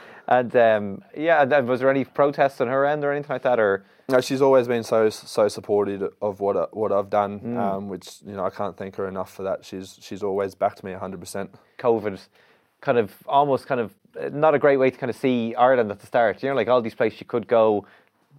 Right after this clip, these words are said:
Speaker 1: As I said, it's, it's often like a launch pad to go see around Europe as well, but all of a sudden you're now just confined to your house or apartment then for, for the guts of, I don't know, how, how long would that even go on for? Two years? Like,
Speaker 2: Yeah.
Speaker 1: eighteen months? Like,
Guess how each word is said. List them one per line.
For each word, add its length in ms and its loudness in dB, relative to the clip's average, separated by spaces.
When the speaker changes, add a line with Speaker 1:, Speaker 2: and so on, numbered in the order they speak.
Speaker 1:
As 220 0
I 20 -4
said, 200 0
it's, 140 -10
it's 260 -2
often 200 4
like 100 0
a 40 0
launch 340 -2
pad 180 0
to 60 -20
go 180 0
see 180 -6
around 340 -2
Europe 360 0
as 100 -8
well, 240 2
but 220 -6
all 100 4
of 40 0
a 40 -12
sudden 220 -4
you're 200 -2
now 180 -2
just 160 -14
confined 480 -6
to 380 -2
your 180 -4
house 300 -4
or 100 -2
apartment 460 -4
then 220 -4
for, 460 -4
for 260 -4
the 60 -12
guts 300 -6
of, 160 -8
I 100 -14
don't 80 -18
know, 120 -20
how, 220 -2
how 100 -4
long 200 0
would 140 -8
that 120 2
even 180 -2
go 100 2
on 80 2
for? 160 -4
Two 160 -2
years? 340 0
Like, 120 4
Speaker 2:
Yeah. 80 6
Speaker 1:
eighteen 280 -2
months? 260 -6
Like, 160 -6